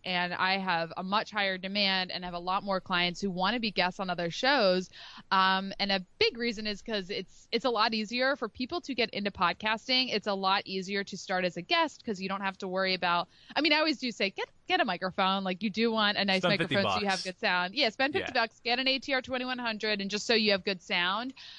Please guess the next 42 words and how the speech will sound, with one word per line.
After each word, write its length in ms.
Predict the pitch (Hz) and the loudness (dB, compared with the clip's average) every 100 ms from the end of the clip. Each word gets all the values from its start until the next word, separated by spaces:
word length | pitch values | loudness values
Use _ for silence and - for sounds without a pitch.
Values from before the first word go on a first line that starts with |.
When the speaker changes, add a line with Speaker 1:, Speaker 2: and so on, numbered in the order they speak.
| - - | -10 -2
Speaker 1:
But 120 | 262 | 0
you 120 | 269 | 2
don't 140 | 302 | 2
have 100 | 339 339 | 0 0
to 80 | |
worry 240 | 262 240 226 | 0 4 4
about 240 | 208 180 - | 4 0 2
editing, 340 | 294 294 285 | 0 0 -2
producing, 600 | 240 208 262 233 254 240 | -4 -6 -6 -2 -2 -2
launching, 420 | 214 226 226 240 214 | 0 0 0 -2 2
marketing, 400 | 208 214 208 - | 0 2 -2 0
all 200 | - 208 | 2 4
that 180 | 233 - | 4 0
stuff. 260 | - 294 214 | 0 0 0
You 100 | 214 | -4
can 100 | 233 | -4
just 160 | 226 - | -6 -4
get 120 | 208 | 2
on 220 | 214 214 | 2 4
and, 200 | 202 196 202 - - - | 2 0 -4 -14 -20 -4
you 100 | 139 | 0
know, 100 | 143 | 0
still 340 | 185 - 247 220 | 0 2 4 4
be 280 | - 247 262 | 2 4 4
on 200 | 233 208 | 2 0
podcasts 520 | 196 196 202 185 185 | 0 0 0 -2 -2
and 100 | 190 | -10
experience 640 | - - 226 214 196 190 | -12 -6 -2 0 -2 -4
the, 360 | - 180 180 175 - - - - | 0 2 2 0 -8 -20 -18 0
uh, 260 | 185 180 170 | 2 4 2
benefits 500 | 233 262 311 226 214 | 2 2 0 -4 -4
of 160 | 190 | -2
it, 140 | 190 180 | -4 -2
but 240 | 185 180 175 | -2 -2 -6
y-, 140 | 185 - | -14 -6
it's 240 | 214 220 - | -6 -6 -6
just 240 | 220 220 | -6 -4
a 60 | 208 | -8
smaller 440 | - 196 185 190 | -4 -2 0 0
barrier 420 | 175 180 185 185 | 0 2 2 0
to 200 | 175 - | -2 -4
entry. 500 | 175 180 254 262 302 | -4 0 2 4 2